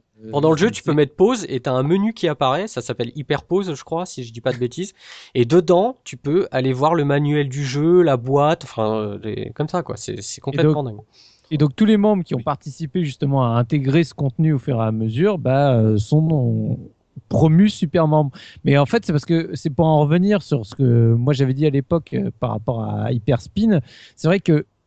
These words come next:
Speaker 1: la, le vrai avantage de, de ce genre de box, c'est que en fait, les fontaines, c'est génial, mais il faut avoir le contenu. Euh,
Speaker 3: Mhm.
Speaker 1: tu sais, euh, il faut que t'aies les, les vidéos, faut que t'aies, euh, les, les jaquettes, faut que t'aies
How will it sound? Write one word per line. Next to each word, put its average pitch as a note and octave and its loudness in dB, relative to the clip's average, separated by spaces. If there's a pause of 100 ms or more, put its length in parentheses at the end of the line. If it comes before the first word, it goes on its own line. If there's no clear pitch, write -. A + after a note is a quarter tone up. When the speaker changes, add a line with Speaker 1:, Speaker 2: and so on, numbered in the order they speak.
(100)
Speaker 1:
la, E3 2
le C#3+ 2
vrai C#3+ 0
avantage F#3 0
de, A2+ 0
de A2+ -4
ce - -6
genre A#2 -2
de A#2+ 2
box, D#3+ -4
c'est C3 -6
que A#2+ 2 (760)
en C#3 2
fait, - 0
les C#3+ 0
fontaines, F#3+ 2
c'est C#3+ 0
génial, E3+ 2
mais D3 4
il G3+ 6
faut G3 2
avoir F3+ 4
le F3 0
contenu. G3 2 (160)
Euh, A#2+ 4
Speaker 3:
Mhm. B2 0
Speaker 1:
tu - -12 (300)
sais, D#3 6
euh, B2+ 4
il B2 -2
faut - -8
que C#3 -10 (100)
t'aies D#3 0
les, C3+ 4
les C3+ 4
vidéos, F#3 2
faut D#3 -4
que E3 -6
t'aies, D#3+ 2
euh, B2+ 6
les, C3 0
les A#2+ -2
jaquettes, F#3 -2
faut C3 -6
que C3 -4
t'aies C#3 0